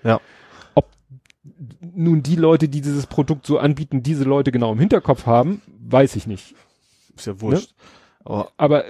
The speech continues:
Speaker 2: ne, und es hat wirklich nicht lange gedauert und es wurde ihr Tweet retweetet von jemandem, der sagte, „Ja, du,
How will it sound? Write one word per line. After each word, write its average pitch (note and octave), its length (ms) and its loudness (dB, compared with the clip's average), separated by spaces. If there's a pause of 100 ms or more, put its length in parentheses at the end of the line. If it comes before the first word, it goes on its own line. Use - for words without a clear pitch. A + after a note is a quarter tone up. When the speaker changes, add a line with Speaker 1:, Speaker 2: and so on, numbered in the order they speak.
(120)
Speaker 2:
ne, F#3 120 4
und E3 180 -4
es - 180 -6
hat D#3+ 160 0
wirklich F3+ 240 0
nicht F3+ 160 0
lange E3 240 2
gedauert D3 460 2 (300)
und C3+ 160 -2
es B2+ 140 -8
wurde C#3 140 2
ihr B2+ 180 0
Tweet - 340 -8
retweetet D3 480 -4
von C3 120 -2
jemandem, C3+ 260 -2
der B2 120 2
sagte, B2+ 420 -2
„Ja, C3+ 260 4
du, A#2+ 340 -4